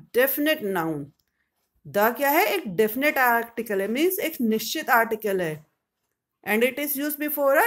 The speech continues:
definite noun, और ये एक डेफिनेट नाउन यानी निश्चित, मीन्स जो कभी चेंज नहीं हो सकता या चेंज नहीं होता, मीन्स यूनिवर्सल ट्रूथ उनके आगे लगता है। एग्जाम्पल,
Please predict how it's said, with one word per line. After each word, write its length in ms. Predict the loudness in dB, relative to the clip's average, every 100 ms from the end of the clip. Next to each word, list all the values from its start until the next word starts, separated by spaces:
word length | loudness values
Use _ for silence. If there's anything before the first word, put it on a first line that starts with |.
| 2
definite 440 | 0 0 -4 -4
noun, 300 | -2 -2 -2 -4 -6
और 160 | -4
ये 240 | -2 0 0 -2 _ _ _ -2
एक 260 | -2 0 -2
डेफिनेट 460 | -2 -2 -2 0
नाउन 340 | 0 0 0 -2
यानी 280 | -2 0 2
निश्चित, 640 | 2 0 0 -2 -2 -4 _ _ -4
मीन्स 260 | 0 0 0
जो 180 | 0 0
कभी 220 | 0 -2
चेंज 580 | -4 4 6 6 2 -2
नहीं 320 | -2 -2 -2
हो 180 | -2 -4 -8
सकता 440 | -12 -14 -14 -14 -18 _ _ -6
या 100 | -4
चेंज 380 | -4 -4 -4 -4
नहीं 340 | -4 -4 -2 -2
होता, 380 | -2 -2 -2 -4 -8 _ _ _ _ -4
मीन्स 340 | 2 2 2 -4
यूनिवर्सल 760 | -8 -6 -2 0 0 0 0 0 0
ट्रूथ 320 | 2 4 2 -8 _ _ _ _ _ -12
उनके 320 | -8 -6 0
आगे 300 | 4 4 2
लगता 400 | 0 -2 -2 -2 -2
है। 280 | -4 -6 -12 _ _ _ _ _ _ _ -8
एग्जाम्पल, 680 | -6 0 2 4 2 2